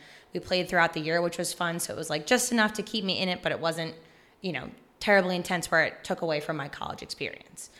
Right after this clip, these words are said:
Um, so I really, really enjoyed that. And then my beginning of my sophomore year,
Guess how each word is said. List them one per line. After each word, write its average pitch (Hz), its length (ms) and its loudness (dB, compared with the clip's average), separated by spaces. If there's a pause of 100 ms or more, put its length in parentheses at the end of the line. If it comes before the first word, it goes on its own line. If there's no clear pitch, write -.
(560)
Um, 156 340 -2
so - 160 2
I 185 80 8
really, 214 540 6
really 196 260 4
enjoyed 175 380 2
that. 151 260 6
And 127 100 -4
then 139 140 -6
my 143 160 -4
beginning 180 380 0
of 233 80 2
my 214 140 4
sophomore 196 440 2
year, 147 480 2